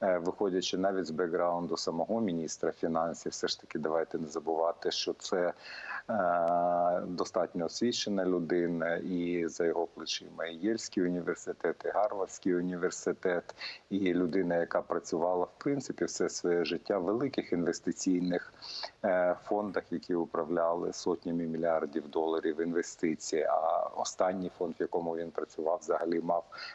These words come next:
е, під управлінням більше, ніж трильйон доларів інвестицій. Тобто ми говоримо про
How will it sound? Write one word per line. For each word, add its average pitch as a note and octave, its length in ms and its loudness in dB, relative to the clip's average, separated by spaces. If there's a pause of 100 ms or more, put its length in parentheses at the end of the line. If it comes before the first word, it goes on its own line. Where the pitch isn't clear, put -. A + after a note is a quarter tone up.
(140)
е, F#2 140 2
під E2+ 220 -2
управлінням E2 680 0
більше, D#2+ 380 -2
ніж D2 200 -4
трильйон D2 500 0
доларів B1+ 480 -2
інвестицій. C2+ 720 -4 (300)
Тобто - 240 -4
ми G2 140 2
говоримо F#2 600 2
про E2+ 440 0